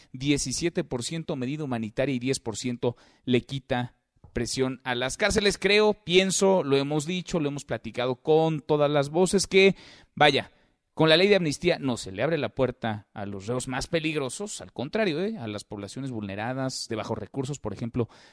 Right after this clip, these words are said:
mujeres acusadas por aborto, indígenas que no tuvieron defensor o intérprete en su juicio,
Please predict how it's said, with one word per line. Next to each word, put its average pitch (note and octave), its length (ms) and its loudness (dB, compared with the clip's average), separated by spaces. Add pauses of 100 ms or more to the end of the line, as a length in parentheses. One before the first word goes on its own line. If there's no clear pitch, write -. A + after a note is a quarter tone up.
(160)
mujeres A2 400 -2
acusadas G2 400 -8
por F#2+ 180 -10
aborto, A2 400 -6
indígenas G#2 600 -6
que F#2+ 100 -14
no G2 80 -10
tuvieron G2+ 320 -8
defensor F#2 540 -10
o G2 60 -6
intérprete G2 680 -6
en F2 80 -10
su - 160 -12
juicio, D3+ 460 -2